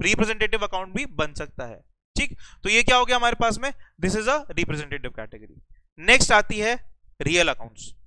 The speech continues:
impersonal के अंदर real accounts। Real accounts कौन से हो गए?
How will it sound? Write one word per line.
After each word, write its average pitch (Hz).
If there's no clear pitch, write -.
impersonal 226
के 233
अंदर 226
real 156
accounts। 110
Real 214
accounts 247
कौन 233
से 233
हो 226
गए? 262